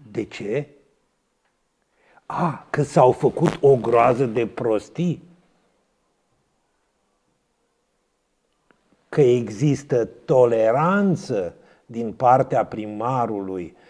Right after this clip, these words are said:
pentru nesimțiții care nu-și fac treaba din primărie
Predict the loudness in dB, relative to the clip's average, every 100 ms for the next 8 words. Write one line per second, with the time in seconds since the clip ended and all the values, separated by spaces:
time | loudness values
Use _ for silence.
0 | -20 _ _ -2 -2 -4 -8 -6 -2 -2
1 | -2 -8 -8 -2 -2 0 -4 -2 -2 -2
2 | -6 -8 -2 -2 -2 -4 0 2 2 2
3 | 0 -6 _ _ _ _ _ _ _ _
4 | -12 -10 -8 -6 -4 -2 2 2 0 -6